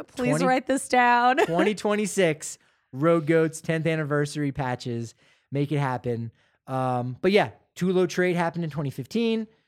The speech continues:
Speaker 2: Jose Reyes thing <laughs> happened right after that. Uh, opening day twenty sixteen, two home runs for Trevor Story.
Speaker 1: Iconic.
Speaker 2: And the rest is history.
Speaker 1: The rest is history. Hopefully Trevor Story is not history.
Speaker 2: No. We hope not.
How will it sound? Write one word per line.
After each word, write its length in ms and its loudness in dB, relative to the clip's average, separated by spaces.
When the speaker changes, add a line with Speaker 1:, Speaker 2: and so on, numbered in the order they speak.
Speaker 2:
Jose 260 -2
Reyes 340 2
thing 180 0
<laughs> 160 2
happened 340 0
right 140 0
after 300 -2
that. 300 0
Uh, 300 -2
opening 360 0
day 160 2
twenty 280 -4
sixteen, 480 -4
two 180 -2
home 160 -4
runs 200 -2
for 100 -6
Trevor 300 -2
Story. 580 -2
Speaker 1:
Iconic. 580 -2
Speaker 2:
And 180 0
the 80 0
rest 240 -2
is 140 -12
history. 480 -12
Speaker 1:
The 140 -6
rest 420 -2
is 300 -4
history. 340 -4
Hopefully 380 0
Trevor 320 2
Story 400 0
is 100 -4
not 200 -2
history. 680 -4
Speaker 2:
No. 320 -8
We 100 -4
hope 200 -2
not. 220 -10